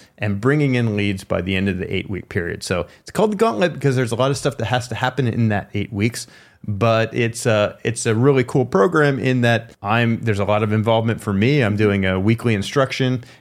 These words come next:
and I'm also doing a separate weekly Q and A call. We've got a accountability coach that's gonna be meeting with you each week to keep you on track. We've got a whole checklist of things that need to be done each week in order to keep you on track to hit your goals.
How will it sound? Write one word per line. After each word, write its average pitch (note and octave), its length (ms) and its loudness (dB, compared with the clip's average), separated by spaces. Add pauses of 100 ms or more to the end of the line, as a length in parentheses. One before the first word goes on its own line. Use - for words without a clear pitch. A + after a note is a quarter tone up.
and G2+ 120 -2
I'm G2 120 -2
also G#2 260 -2
doing G2+ 340 -2
a F#2 160 -4
separate A2+ 360 -6
weekly G#2 300 -2
Q G2 240 -8
and F#2 100 -6
A C3+ 140 0
call. A#2+ 400 0
We've G2 160 -10
got E2+ 240 -6
a E2+ 180 -10 (160)
accountability A#2+ 600 0
coach A2+ 320 -2
that's - 180 -8
gonna F#2 180 -4
be F#2 100 -4
meeting A2 300 0
with G2+ 200 -2
you G2+ 240 -2
each - 220 -4
week C#3+ 260 0
to - 60 -10
keep - 240 -8
you F#2+ 100 -2
on F#2+ 140 -4
track. D#3 500 0
We've A2+ 160 0
got G#2+ 140 0
a G2+ 40 2
whole C#3 140 2
checklist C#3+ 480 -2
of A2 120 -6
things A#2+ 220 0
that G#2+ 120 -4
need A2 160 0
to G#2 60 -2
be G2+ 100 0
done A2+ 340 2
each G#2+ 260 -2
week C3 280 0 (320)
in G#2 100 0
order G#2 160 2
to G2 60 -6
keep - 260 -4
you G#2+ 80 0
on F#2+ 100 -4
track A2 360 -6
to G#2 120 -4
hit - 240 -2
your A#2 120 0
goals. C3+ 460 -2